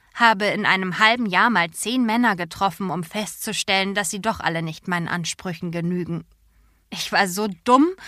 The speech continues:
und habe noch nicht mal eine Affäre mit einem der Männer begonnen. Was ist denn so schlimm an einer Affäre? Es muss ja nicht für das ganze Leben sein.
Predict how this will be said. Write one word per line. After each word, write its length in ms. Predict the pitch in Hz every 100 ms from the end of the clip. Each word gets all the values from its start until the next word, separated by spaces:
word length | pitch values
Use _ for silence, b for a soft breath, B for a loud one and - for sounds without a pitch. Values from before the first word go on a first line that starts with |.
| B
und 180 | - 214
habe 220 | 208 208
noch 200 | 202 180
nicht 240 | 214 254 -
mal 140 | 208
eine 220 | - 180
Affäre 440 | 165 - 226 302 220
mit 200 | 185 165
einem 260 | 170 175
der 120 | 165 160
Männer 280 | 170 170
begonnen. 480 | 160 160 165 160 151 - _ _ _ _ _ _ -
Was 140 | 175
ist 160 | 147 -
denn 180 | 254 233
so 120 | 185
schlimm 360 | - - 220 330
an 140 | 185
einer 240 | 151 170
Affäre? 580 | 170 165 - 170 165 165 b b b b b b _ -
Es 120 | -
muss 180 | 208 196
ja 100 | 208
nicht 180 | 196 -
für 120 | 202
das 160 | 185 165
ganze 280 | 185 180 175
Leben 340 | 156 214 185
sein. 360 | 160 139 147